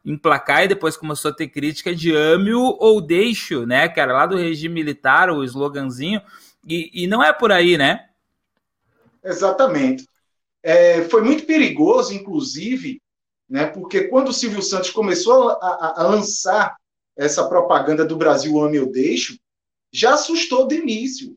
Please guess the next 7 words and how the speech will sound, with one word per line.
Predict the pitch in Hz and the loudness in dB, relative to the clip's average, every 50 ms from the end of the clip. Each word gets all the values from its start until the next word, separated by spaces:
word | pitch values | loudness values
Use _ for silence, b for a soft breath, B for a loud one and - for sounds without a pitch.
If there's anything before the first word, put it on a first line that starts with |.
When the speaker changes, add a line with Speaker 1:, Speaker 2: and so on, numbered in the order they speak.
| _ - | _ -18
Speaker 2:
A | - | -14
gente | - 233 - - | -14 -14 -8 -2
sabia | 294 - - 190 208 254 320 269 | -2 0 0 0 -2 -4 -4 -2
das | 185 175 170 - | 0 0 0 -2
proximidades, | - - 175 175 175 175 180 185 170 156 160 175 185 208 196 - 131 127 - - _ _ - | -2 -4 -6 -6 -6 -6 -12 -8 -2 0 2 4 4 2 2 0 -4 -8 -8 -12 _ _ -6
né, | 131 131 127 - - _ _ _ _ - | -4 -4 -4 -6 -10 _ _ _ _ -10
ah, | 135 139 143 143 143 143 139 135 135 131 | -6 -2 0 2 2 2 2 2 2 0